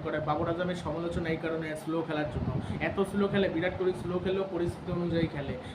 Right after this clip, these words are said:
স্লো খেলেছে, উইকেট পড়েছে, আর বাবর আজম সবসময় স্লো,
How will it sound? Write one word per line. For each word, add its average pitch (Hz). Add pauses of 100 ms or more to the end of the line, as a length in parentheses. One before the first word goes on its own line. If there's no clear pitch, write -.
স্লো 180
খেলেছে, 185
উইকেট 185
পড়েছে, 185
আর 185
বাবর 165
আজম 185
সবসময় 175
স্লো, 139